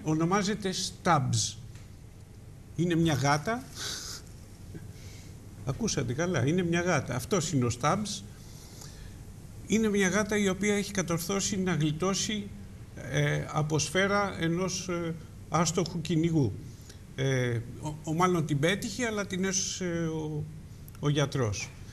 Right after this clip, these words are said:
Έχει πέσει στο τηγάνι ενός εστιατορίου. Έχει πηδήξει από φορτηγό που έτρεχε με μεγάλη ταχύτητα και το έχει δαγκώσει και σκύλος.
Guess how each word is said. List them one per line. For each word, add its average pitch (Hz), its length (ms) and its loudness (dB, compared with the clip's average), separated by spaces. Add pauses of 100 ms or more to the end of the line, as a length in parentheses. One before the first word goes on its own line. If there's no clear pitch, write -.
(160)
Έχει 190 280 2
πέσει 208 420 2
στο - 240 -2
τηγάνι 175 480 4
ενός 190 320 0
εστιατορίου. 170 800 2 (720)
Έχει 202 300 4
πηδήξει 185 540 2 (180)
από 170 240 0
φορτηγό 170 540 0
που 214 420 -2
έτρεχε 196 340 0
με 185 60 2
μεγάλη 165 320 2
ταχύτητα 185 720 -2 (260)
και 180 140 0
το 180 200 0
έχει 208 300 0
δαγκώσει 202 720 0 (320)
και 202 140 0
σκύλος. 120 600 0